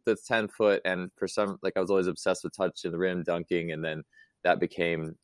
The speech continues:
e-, eventually that led into track and field because honestly, I wasn't as good of a basketball player with, and I, I didn't start early enough. And I didn't, I just practiced by myself all the time. It, I could go back into why I,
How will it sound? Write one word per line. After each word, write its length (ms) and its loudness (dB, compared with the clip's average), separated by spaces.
e-, 40 8
eventually 500 6
that 160 6
led 180 4
into 180 0
track 300 4
and 120 -6
field 260 4
because 280 -2
honestly, 400 -2
I 100 2
wasn't 520 2
as 120 -4
good 160 2
of 60 -2
a 60 0
basketball 640 2
player 340 2
with, 220 2
and 120 6
I, 240 10
I 80 12
didn't 180 6
start 320 4
early 240 2
enough. 240 -4
And 140 6
I 40 4
didn't, 300 2
I 160 6
just 220 -2
practiced 360 4
by 120 4
myself 480 0
all 80 0
the 100 -4
time. 300 -2
It, 100 2
I 140 6
could 180 0
go 140 6
back 280 8
into 160 4
why 220 6
I, 380 8